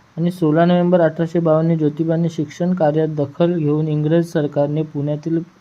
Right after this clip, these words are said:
विश्रामबाग येथे, अ, मेजर कॅन्टीनच्या हस्ते त्यांचा सत्कार केला. म्हणजे त्यांच्या ह्या समाजसुधारकाची दखल इंग्रजांना सुद्धा घ्या-, घ्यावी लागली.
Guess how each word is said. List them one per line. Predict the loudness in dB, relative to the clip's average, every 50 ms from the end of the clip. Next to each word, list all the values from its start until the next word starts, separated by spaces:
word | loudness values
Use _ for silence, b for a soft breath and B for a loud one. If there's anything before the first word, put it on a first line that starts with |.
| _ -20 -20 -20 _ _ -8
विश्रामबाग | -6 -6 -6 -6 -10 -8 -4 -2 0 0 0 -2 -4 -8 -12 _ 0 2 2 2 2
येथे, | 2 -2 -2 0 -2 -2 -2 -2 B B B B B B B B B B _ _ -6
अ, | -4 -2 -2 -2 -2 -2 -2 -2 -2 -2
मेजर | -2 -2 0 0 0 0 0 0 0 -2 -4 -10 _ b b b b b b b b _ _
कॅन्टीनच्या | -6 -4 -4 -4 -2 0 0 0 0 0 -2 -2
हस्ते | -2 -2 -4 -4 -4 -4 -2 -2
त्यांचा | -2 -2 0 -2 -2
सत्कार | -2 -2 -4 -4 -2 0 0 2 2
केला. | 0 0 -2 -2 0 -2
म्हणजे | -2 -2 -2 0 0 0 0 -2 -6 B B B B B B _ -4
त्यांच्या | -2 0 0 0 -2 0 0 0
ह्या | 2 2 2
समाजसुधारकाची | 0 0 0 0 0 0 0 0 -2 -2 0 0 2 2 2 0 -2 -2 -4 -4
दखल | -2 -2 -2 -2 -2 -2 0 0
इंग्रजांना | 0 0 2 2 2 2 2 2 2 2 2 2
सुद्धा | 2 0 0 2 2 2 2 0 -6 -8
घ्या-, | -4 -2 0 0 0 0 -2 -4 -8 _ -12 -4 0
घ्यावी | 2 4 4 4 4 2
लागली. | 2 0 0 -2 -6 -8